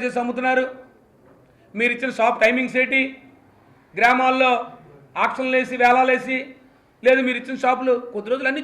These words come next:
చూపిస్తాం, ఏం వద్దు, మీరు క్షేత్రస్థాయిలోకి మీరు వస్తామని చెప్పారు, రండి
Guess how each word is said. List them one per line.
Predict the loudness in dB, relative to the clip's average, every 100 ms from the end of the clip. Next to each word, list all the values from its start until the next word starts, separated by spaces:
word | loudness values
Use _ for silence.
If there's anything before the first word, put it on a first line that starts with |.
| -10
చూపిస్తాం, | -12 -4 -4 -4 -16 -20 _ _ _ _
ఏం | 2 6 8 8 4 -4
వద్దు, | -6 0 0 0 -12 -20 _ _
మీరు | -12 -2
క్షేత్రస్థాయిలోకి | 0 2 2 2 2 2 0
మీరు | -2
వస్తామని | -2 -2 -2 0
చెప్పారు, | 0 2 2 2 -6 -16 -20 _ -2
రండి | 0 0